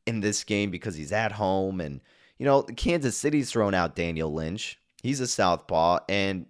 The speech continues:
he hasn't been great. He's pitched two games, ten point, or, uh, ten innings pitched, excuse me, five point four oh E R A, four point five two X fip. So again, his E R A is actually kind of on par for what his X fip is,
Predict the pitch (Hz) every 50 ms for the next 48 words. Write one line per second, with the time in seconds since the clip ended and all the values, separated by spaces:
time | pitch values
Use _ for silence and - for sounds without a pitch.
0 | _ _ _ - - - - - 190 131 123 98 101 92 85 73 73 78 80 82
1 | 101 117 127 107 - _ - 101 - - - - - 113 120 113 90 92 90 95
2 | 101 117 - - - 107 104 110 - - 113 110 110 101 - - 98 90 87 85
3 | 80 78 - - 113 104 104 107 104 101 95 92 _ - 107 95 - - 95 90
4 | - - - 87 80 73 - 85 82 85 90 - _ - _ _ _ _ _ _
5 | 139 135 139 147 143 - 127 127 123 110 - _ 120 107 101 101 101 98 95 95
6 | 92 92 87 85 85 78 76 78 80 82 _ _ _ _ _ _ _ - 123 143
7 | 156 160 - - 135 135 127 - - 120 120 120 113 113 - - 110 98 - 101
8 | 107 107 101 - - - 85 82 85 - - - 107 104 101 85 117 113 104 92
9 | 95 98 _ _ - _ _ _ _ _ _ _ - 98 101 101 117 131 131 120
10 | 107 107 113 117 113 104 92 80 101 98 98 98 - - 101 98 90 73 - _
11 | _ - 107 160 190 196 175 123 104 98 - - 120 131 135 110 - - 107 104
12 | 104 104 92 78 92 101 117 120 - - - 85 78 - - 80 78 80 80 85
13 | - - - _